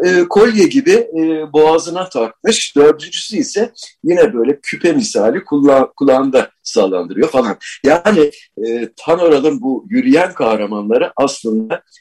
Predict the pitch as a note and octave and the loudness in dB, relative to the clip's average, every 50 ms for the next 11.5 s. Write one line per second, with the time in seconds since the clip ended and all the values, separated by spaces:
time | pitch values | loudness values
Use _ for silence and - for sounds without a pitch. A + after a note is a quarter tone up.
0 | _ _ - F3 F3 G3 D3+ B2+ C3+ D#3+ - - - C#3 C3 - C3 B2+ - - | _ _ -6 -4 -2 0 0 0 0 -2 -6 -6 -6 -4 -2 0 -2 -2 -2 -4
1 | B2 - B2 A2 G#2+ - - C3 - B2 A#2 - - - - B2 D3+ E3+ _ _ | -6 -4 -2 -4 -4 -4 -8 -8 -6 -6 -6 -6 -6 -4 -2 -2 -2 -2 _ _
2 | _ - - _ _ _ _ - G#2+ A2 G#2+ G#2+ - - - _ - A#2+ D#3 E3+ | _ -20 -20 _ _ _ _ -4 -2 -2 -2 -4 -10 -20 -16 _ 0 0 2 2
3 | E3+ F3 E3+ D#3 C3 - - - A2+ G#2 - - _ _ _ _ - - G#2 G2+ | 2 2 2 0 0 -4 -4 0 0 0 0 -2 _ _ _ _ -4 0 0 0
4 | G2+ G2 - - G2+ F#2+ - F#2 F#2+ F#2 G2+ - - - - - - - _ - | 0 -2 -4 -4 -4 -4 -2 -2 -2 0 0 -2 -2 -4 -12 -18 -20 -14 _ -2
5 | B2 A#2+ - - C#3 C3+ B2+ - - C3+ C#3+ D#3 C#3+ - - C3+ C#3 - - A2 | -2 -2 2 2 2 2 2 2 2 4 4 4 4 2 0 0 0 0 -2 -6
6 | G#2+ G#2+ C#4+ - - G2+ G#2+ G2 G2 F#2+ G2 - _ - G2 F#2 F2+ F2+ - - | -4 -2 0 0 -2 -2 -4 -4 -2 -2 -4 -4 _ -8 -8 -6 -6 -6 -6 -4
7 | F2+ F2+ F2 E2+ D#2 - - C#3 D3 - _ _ _ _ - - G#2+ G#2 - - | -2 -2 -2 -2 -4 -4 -2 -2 -2 -4 _ _ _ _ -4 -2 -2 -2 0 0
8 | A2 A#2 A2 G2 - - E2+ D#2+ E2 A2 B2+ C3 C3 - - - A2 A2 A2 A2 | 2 2 2 2 0 -4 -10 -4 -2 0 0 -2 -2 -6 -4 2 2 2 2 2
9 | _ _ _ _ - _ _ _ - G#2+ B2 C3+ - - - G#2+ G#2+ G2+ - - | _ _ _ _ -20 _ _ _ -2 0 0 0 0 0 0 0 2 2 0 -2
10 | - - G#3 - - - - B3+ A2 - - - - D#2 F2+ E2+ F2+ - - - | -4 -4 -6 -6 -2 0 0 0 0 0 -8 -12 -10 -8 -8 -8 -6 -6 -4 -4
11 | - F2+ E2 F2+ F#2 F2+ A2 B2 C3 - | -4 -4 -6 -6 -2 0 2 2 2 0